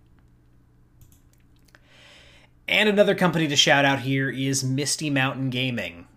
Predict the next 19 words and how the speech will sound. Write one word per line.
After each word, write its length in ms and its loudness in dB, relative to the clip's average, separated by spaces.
Uh, 280 -6
I 80 -10
shout 340 0
them 140 -2
out, 440 0
one, 360 2
because 260 0
they've 160 -2
got 160 2
some 120 -2
cool 240 -2
stuff, 600 -10
uh, 160 0
but 160 -6
two, 220 2
they 160 4
are 160 0
also 760 0
sponsors 920 -2